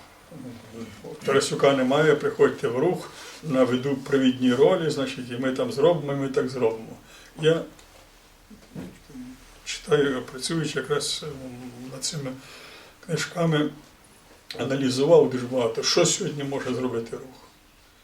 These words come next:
Ну і все-таки зрозумів, що в нього єдине буде завдання одержати гроші від Фірташа, і йти окремим, е, рядком на вибори,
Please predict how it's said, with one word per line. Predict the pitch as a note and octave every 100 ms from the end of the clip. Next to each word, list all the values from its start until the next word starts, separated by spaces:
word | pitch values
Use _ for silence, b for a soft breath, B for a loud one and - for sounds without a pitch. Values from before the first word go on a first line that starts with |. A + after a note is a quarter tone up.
| b b -
Ну | D3
і | B2+
все-таки | - C#3 C#3+ C3+
зрозумів, | B2+ C3+ D3+ E3 -
що | C3
в | B2 B2+
нього | B2+ C3
єдине | B2+ C3 F3+ D#3+
буде | D3 C3+
завдання | B2+ A#2+ A2+ A2 G2+ - b b b
одержати | C3+ B2+ C3 A#2+ -
гроші | C3 C#3 - C3
від | B2
Фірташа, | - C#3+ - C3 - D3+ - - - - - - - - - - - - - - - - _ -
і | C#3 - -
йти | C3 -
окремим, | D#3 D3 D#3 D3 C#3 B2 - -
е, | C3 C#3
рядком | C3+ B2+ D3 C3 A#2+
на | A#2
вибори, | B2 A#2 B2 C3